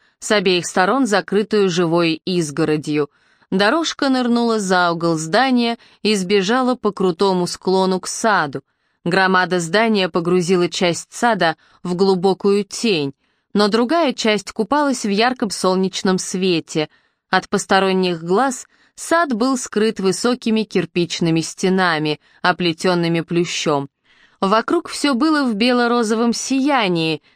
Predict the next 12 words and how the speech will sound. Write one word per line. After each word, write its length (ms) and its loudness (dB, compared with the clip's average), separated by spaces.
то 140 2
цвели 360 0
яблони, 760 0
груши 600 -2
и 40 -2
сливы. 600 -2
Между 380 2
фруктовыми 600 0
деревьями 720 0
разбиты 500 0
небольшие 640 0
клумбы 640 0